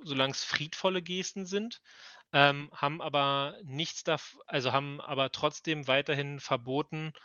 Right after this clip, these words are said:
dass politische Proteste während der Siegerehrung, ähm, stattfinden. Ähm, vielleicht noch als kleiner Hinweis: Das I O C hatte sogar der deutschen Hockeykapitänin Nike Lorenz, ähm, die Erlaubnis gegeben,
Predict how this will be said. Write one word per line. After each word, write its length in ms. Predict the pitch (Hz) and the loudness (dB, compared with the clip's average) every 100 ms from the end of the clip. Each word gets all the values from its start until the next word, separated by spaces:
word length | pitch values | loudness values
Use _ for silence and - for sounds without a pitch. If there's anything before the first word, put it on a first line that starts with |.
| - - _ | -20 -20 _
dass 180 | 139 - | 0 0
politische 460 | - 139 147 156 143 | -2 -2 0 -4 -6
Proteste 920 | - 143 147 - - 151 147 147 160 | -8 0 0 0 0 0 2 -2 -4
während 380 | 131 139 139 131 | 0 0 0 -4
der 140 | 127 | -4
Siegerehrung, 880 | 127 143 131 135 127 123 131 127 131 | -2 0 2 2 0 -2 -6 -8 -8
ähm, 480 | 127 123 123 120 117 | 0 0 0 -10 -12
stattfinden. 800 | - - 127 - 120 107 104 156 - - - - - - | -6 2 2 0 -8 -8 -10 -12 -12 -20 -14 -14 -14 0
Ähm, 400 | 123 120 120 127 _ _ _ _ _ _ | 4 4 2 -12 _ _ _ _ _ _
vielleicht 220 | 135 131 143 | 2 2 2
noch 100 | 131 | -2
als 200 | 123 - | -4 -2
kleiner 220 | 120 110 | -2 0
Hinweis: 520 | 131 170 185 185 - - - _ | -4 0 0 0 -6 -18 -20 _
Das 200 | 131 - | -4 -4
I 120 | 160 | 0
O 100 | 139 | 2
C 320 | 135 - 156 139 | 2 2 2 2
hatte 220 | 151 139 | -2 -4
sogar 200 | 135 131 | -6 -4
der 80 | 123 | -2
deutschen 460 | 127 135 - 131 | -2 -2 -2 -4
Hockeykapitänin 1040 | 143 - 170 135 - 127 - 127 139 139 131 | -6 -4 -6 -4 -4 -6 -2 -2 -2 -4 -6
Nike 240 | 147 143 | -4 -4
Lorenz, 600 | 123 151 127 147 208 - - - - _ - | -2 0 0 0 -4 -10 -18 -20 -20 _ 2
ähm, 400 | 135 131 127 - | 4 4 0 -4
die 80 | 127 | 0
Erlaubnis 580 | 120 117 151 - 151 - | 2 4 2 0 -10 -8
gegeben, 800 | 123 120 120 131 143 156 160 | -12 -10 -8 -8 -10 -12 -14